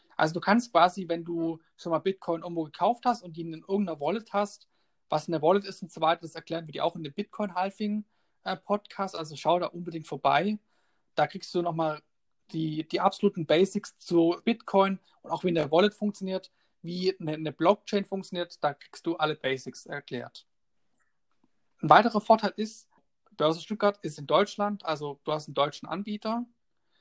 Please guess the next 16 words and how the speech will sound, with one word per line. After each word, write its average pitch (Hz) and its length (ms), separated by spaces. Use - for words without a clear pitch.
Dann 165 160
die 165 80
Börse 175 260
Stuttgart 220 460
steht - 220
hinter 208 180
dieser 196 320
Bison-App. 196 580
Die - 80
App 185 200
ist 170 160
innovativ 185 720
und 160 100
einfach 185 360
zu 147 160
handhaben. 190 500